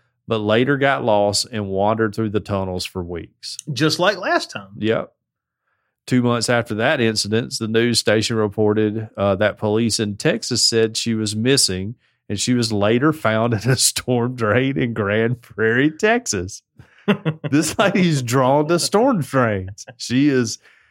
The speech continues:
Speaker 1: she's a mole person.
Speaker 2: If there's not a team of Ninja Turtles <laughs> that she is in contact with down there,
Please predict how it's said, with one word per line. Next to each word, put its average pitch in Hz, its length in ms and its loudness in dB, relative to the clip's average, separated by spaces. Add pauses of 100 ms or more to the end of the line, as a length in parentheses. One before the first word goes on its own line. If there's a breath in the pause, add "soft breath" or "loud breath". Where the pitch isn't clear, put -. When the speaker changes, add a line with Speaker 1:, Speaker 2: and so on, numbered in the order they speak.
(220 soft breath)
Speaker 1:
she's 143 300 2
a 170 100 4
mole 170 400 2
person. 120 800 2 (580 loud breath)
Speaker 2:
If 151 160 0
there's 240 320 2
not 185 460 2
a 143 180 -2
team 160 480 -2
of 123 160 -2
Ninja 135 420 -4
Turtles 135 680 -2
<laughs> - 80 -8
that 170 260 0
she 175 180 0
is 156 400 0
in 156 200 0
contact 127 560 0
with 120 340 -4
down 117 260 -2
there, 113 340 -14